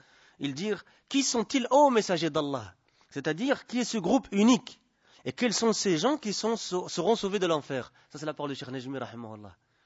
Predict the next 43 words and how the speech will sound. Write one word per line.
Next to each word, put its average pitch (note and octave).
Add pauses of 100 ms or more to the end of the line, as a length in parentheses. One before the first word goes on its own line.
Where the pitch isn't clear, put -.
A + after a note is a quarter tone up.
(640)
Le B2
prophète, G#3+
alayhi F3+
salatu E3+
wassalam, D#3
répondit, C#3+ (1300)
ce -
sont D#3
ceux A#3
qui F3+
sont D#3+
sur - (400)
ce -
que -
je C#3
suis D3
moi D#3 (140)
et D#3+
mes B2+
compagnons. G#2 (1200)
Et A#2+
ce C3
hadith, D3+
pour C#3
les C3
frères -
qui B2+
veulent B2
la A#2+
référence, A#2+ (340)
il A#2+
est B2
rapporté C3+
par -
Abu A#2
Daoud C3+
et G3+
d'autres, D#3 (480)
et C#3
authentifié C#3
par B2+
Cheikh A#2
Al-Albani, A#2+